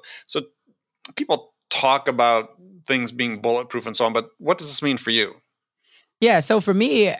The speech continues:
Speaker 2: everything about having a bulletproof mindset really comes down to being relentless and also just being, I guess the best way to, that I would say it is,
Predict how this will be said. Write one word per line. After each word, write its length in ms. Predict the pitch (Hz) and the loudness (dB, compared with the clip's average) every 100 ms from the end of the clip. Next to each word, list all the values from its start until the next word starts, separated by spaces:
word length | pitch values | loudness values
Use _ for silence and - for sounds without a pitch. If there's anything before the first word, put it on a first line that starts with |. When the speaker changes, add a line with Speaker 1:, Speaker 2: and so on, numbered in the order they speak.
| - | -2
Speaker 2:
everything 480 | 190 208 226 190 180 | -2 0 -2 -2 0
about 240 | 151 143 139 | 0 0 0
having 460 | 139 135 135 131 - | 0 0 -2 -2 -4
a 80 | |
bulletproof 600 | 135 135 147 139 143 131 | -4 0 0 0 -2 -2
mindset 640 | 135 127 131 131 131 127 127 - - | -2 -2 -2 -2 -2 -2 -4 -14 -8
really 380 | 139 147 202 190 | 0 4 6 4
comes 260 | 143 156 143 | 2 0 0
down 320 | 131 143 139 | 0 2 0
to 120 | 131 131 | -2 -2
being 480 | 120 135 135 127 127 | 0 2 2 0 -2
relentless 920 | 139 120 123 151 170 170 165 - - _ _ - | -4 -2 0 0 2 2 2 -4 -8 _ _ -4
and 140 | 143 - | -4 0
also 600 | 139 139 139 139 131 123 - | 2 2 2 2 2 -2 -4
just 340 | 254 240 180 | 0 0 0
being, 480 | 170 190 175 165 151 135 - - - - | -2 0 2 0 -2 -8 -20 -20 -20 0
I 40 | 190 | 2
guess 140 | 190 | 2
the 100 | 180 | 2
best 280 | 139 185 190 | 4 2 4
way 120 | 185 | 4
to, 200 | 165 147 151 | 4 2 0
that 200 | 147 143 | 2 4
I 120 | 147 | 2
would 160 | 143 | 0
say 260 | 135 147 143 | 0 2 2
it 100 | 135 | 2
is, 260 | 131 123 | 0 -2